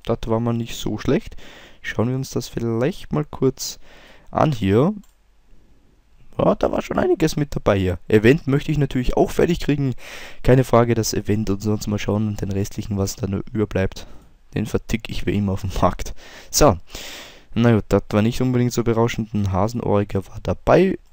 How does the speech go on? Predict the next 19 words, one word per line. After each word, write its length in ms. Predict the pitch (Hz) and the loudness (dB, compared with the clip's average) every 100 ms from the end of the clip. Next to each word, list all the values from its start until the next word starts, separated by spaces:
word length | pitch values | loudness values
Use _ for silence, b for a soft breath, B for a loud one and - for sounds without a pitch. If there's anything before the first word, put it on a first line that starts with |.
| - | -14
Hier 280 | - 98 95 - | -4 0 0 0
ebenfalls 400 | 151 147 131 131 | 0 4 4 4
wieder 340 | 123 120 117 120 - - - | 2 4 4 2 -8 -20 -8
einige 320 | 113 120 107 | -4 -2 -2
Maskierte. 640 | 101 92 - - 180 - 135 | -2 -2 -6 -4 -2 -2 -4
Natürlich 360 | - 117 110 - | -2 -2 0 -2
hier 100 | 101 | -2
die 180 | 95 | -2
Wolligen 320 | 95 98 104 101 | -2 0 0 -2
sind 180 | - | -4
sowieso 440 | 95 95 107 104 98 | -2 -2 -2 -4 -6
so 180 | - - | -10 -10
gut 200 | - 98 | -8 -6
wie 60 | 98 | -4
immer 180 | 101 | -2
hier 160 | 101 98 | -2 -2
mit 260 | 98 - 98 | -4 -6 -8
am 120 | 92 | -8
Start. 480 | - 95 98 - | -4 -4 -2 -6